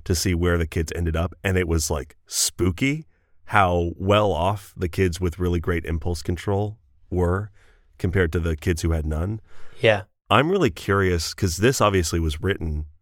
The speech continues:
Speaker 1: in the eighties, right?
Speaker 2: Right.
Speaker 1: I'm wondering the timeline of, like, when that research was happening, when this was written. That's cool. That's fun.
Speaker 2: That's a great point. Yeah.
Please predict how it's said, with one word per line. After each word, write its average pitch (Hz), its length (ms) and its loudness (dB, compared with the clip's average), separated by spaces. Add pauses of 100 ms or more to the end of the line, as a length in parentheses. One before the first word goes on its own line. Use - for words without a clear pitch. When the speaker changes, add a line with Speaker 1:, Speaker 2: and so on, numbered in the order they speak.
Speaker 1:
in 87 180 0
the 78 240 -4 (400)
eighties, 85 540 -4 (160)
right? 82 240 -4 (140)
Speaker 2:
Right. - 400 -8 (280)
Speaker 1:
I'm 101 120 2
wondering 113 460 4
the 90 120 2
timeline 87 500 2
of, 78 140 -4
like, 78 220 -4
when 87 200 2
that 87 200 0
research 80 440 -2
was 78 140 -4
happening, 73 540 -8 (120)
when 80 160 -4
this 85 200 -2
was 76 160 -4
written. 76 360 -8 (280)
That's 113 200 2
cool. - 400 -4
That's 87 200 -4
fun. 73 260 -8 (380)
Speaker 2:
That's 135 240 4
a - 40 -20
great 127 220 2
point. - 320 -4
Yeah. 151 260 0